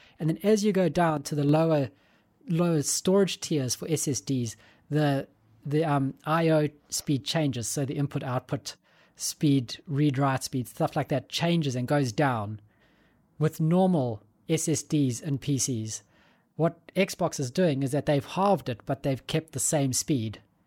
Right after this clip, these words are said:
So it's not, the speed is not any different for the N V M E drive, which is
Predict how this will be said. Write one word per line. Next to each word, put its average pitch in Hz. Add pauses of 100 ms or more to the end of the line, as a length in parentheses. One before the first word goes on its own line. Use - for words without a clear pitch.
(260)
So -
it's 139
not, 160 (280)
the 143
speed 175
is 135
not 143
any 131
different 131
for 139
the 123
N 139
V 131
M 127
E 127
drive, 110
which 123
is 120